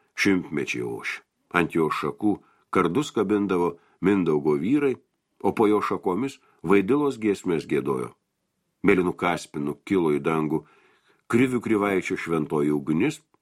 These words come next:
po jo šakomis poilsio ieškojo keleivis, skerdžius ir karys. Kai ateina žmogus žemės ir mėlynių valdovas, tada aš jam savo amžių, amžių šakomis ošiu giesmę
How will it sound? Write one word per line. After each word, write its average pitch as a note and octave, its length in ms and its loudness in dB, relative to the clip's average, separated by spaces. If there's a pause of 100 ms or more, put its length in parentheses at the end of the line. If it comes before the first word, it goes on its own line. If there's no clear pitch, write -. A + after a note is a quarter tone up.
po F2+ 140 2
jo G2+ 180 2
šakomis A2+ 640 -2
poilsio G2+ 500 0
ieškojo C#2 540 -4
keleivis, F2 560 -2
skerdžius F2 480 -4 (480)
ir C2 80 -6
karys. - 480 -4 (1600)
Kai G#2 160 6
ateina D#3+ 240 2
žmogus C3+ 480 0
žemės C3 540 -2 (1400)
ir G#2+ 80 2
mėlynių B2 320 4
valdovas, A2+ 640 0 (720)
tada A#2+ 400 2 (380)
aš F2+ 200 0
jam G2+ 180 0
savo F2 420 -2
amžių, F2 580 -2
amžių E2+ 420 -2
šakomis F2 640 -2 (640)
ošiu D#2+ 320 0
giesmę E2+ 520 0